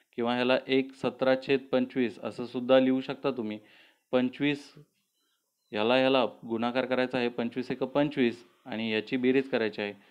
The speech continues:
पंचवीस एक पंचवीस प्लस सतरा भागीला पंचवीसला पंचवीस, छेदात जे आहे ते लिहिलं, सतरा प्लस पंचवीस येतील बेचाळीस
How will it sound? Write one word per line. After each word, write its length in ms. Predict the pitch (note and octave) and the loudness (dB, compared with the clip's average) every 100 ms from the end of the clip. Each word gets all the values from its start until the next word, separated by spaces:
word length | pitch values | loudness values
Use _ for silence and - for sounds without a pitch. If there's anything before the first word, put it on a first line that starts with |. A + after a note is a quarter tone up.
| _ _ _ | _ _ _
पंचवीस 340 | B2 A#2+ C3+ D3 | -4 -4 -6 -6
एक 180 | C3+ | -2
पंचवीस 600 | C#3+ C#3+ C#3+ C#3 B2 A#2+ A#2+ | -2 0 -2 0 -2 -2 -6
प्लस 300 | - C#3 C#3+ - | -2 0 -2 -4
सतरा 460 | D3 C#3 D3 A#2 G2+ - _ _ _ _ | -4 0 2 2 2 -4 _ _ _ _
भागीला 680 | A2 A2 A#2 B2+ C#3+ A#2+ G2+ G#2 - _ _ _ _ | -4 -2 0 2 4 6 4 0 -14 _ _ _ _
पंचवीसला 580 | A#2 A2+ B2+ A#2+ - C3+ | -6 -4 -4 -4 0 0
पंचवीस, 500 | C#3 C#3 C3 A#2+ G#2 - - | 0 0 -2 -2 -8 -10 -8
छेदात 300 | A2+ A#2+ B2 | -2 0 0
जे 220 | A#2+ B2 | 0 -2
आहे 200 | A#2+ B2 | -2 -4
ते 260 | B2 C3+ | 0 0
लिहिलं, 360 | C3 B2+ G#2 G2+ G#2 _ _ _ - | 2 0 -2 -6 -8 _ _ _ -4
सतरा 360 | B2 - C#3+ | -4 0 0
प्लस 260 | C#3+ D3+ D3 | 2 0 0
पंचवीस 440 | D3+ C#3+ D3 C#3+ | 0 0 -2 -4
येतील 280 | C#3+ C3+ D3 | -4 -2 -2
बेचाळीस 680 | C3+ C#3+ D3 D#3+ C#3+ A#2+ - | 0 0 2 2 4 2 -2